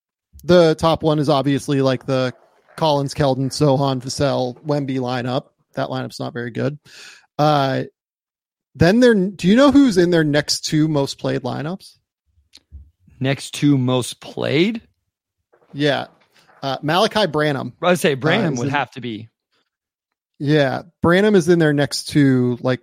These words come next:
Speaker 1: lineups that they have used the most this season. And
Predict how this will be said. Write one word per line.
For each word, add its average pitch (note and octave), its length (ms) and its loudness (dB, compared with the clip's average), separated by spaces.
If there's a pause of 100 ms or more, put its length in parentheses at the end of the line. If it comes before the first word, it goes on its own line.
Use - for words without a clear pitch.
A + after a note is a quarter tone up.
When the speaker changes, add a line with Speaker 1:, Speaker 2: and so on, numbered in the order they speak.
Speaker 1:
lineups B2 460 -4
that B2+ 100 -8
they B2+ 180 -2
have A#2+ 160 -4
used A#2+ 460 -4
the C3 80 -4
most A#2+ 340 -4
this C3+ 140 -12
season. - 500 -14 (160)
And C3+ 680 0